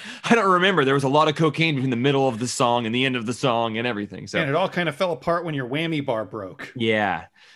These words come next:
Speaker 2: I'm gonna give this a seven point five. It was fun.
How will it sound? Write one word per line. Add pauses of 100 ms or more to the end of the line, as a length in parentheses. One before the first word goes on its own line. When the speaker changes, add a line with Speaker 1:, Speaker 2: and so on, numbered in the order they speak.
Speaker 2:
I'm
gonna
give
this (920)
a
seven
point
five.
It
was
fun.